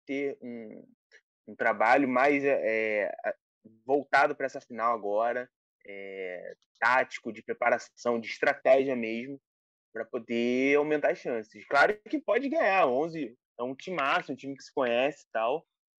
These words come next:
mas eu acho pouco confiar só, ah, vai ter os onze e isso aí é o que basta.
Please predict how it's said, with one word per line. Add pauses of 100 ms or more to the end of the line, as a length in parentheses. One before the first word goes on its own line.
(160)
mas
eu
acho (100)
pouco
confiar
só,
ah,
vai
ter
os
onze
e
isso
aí
é
o
que
basta.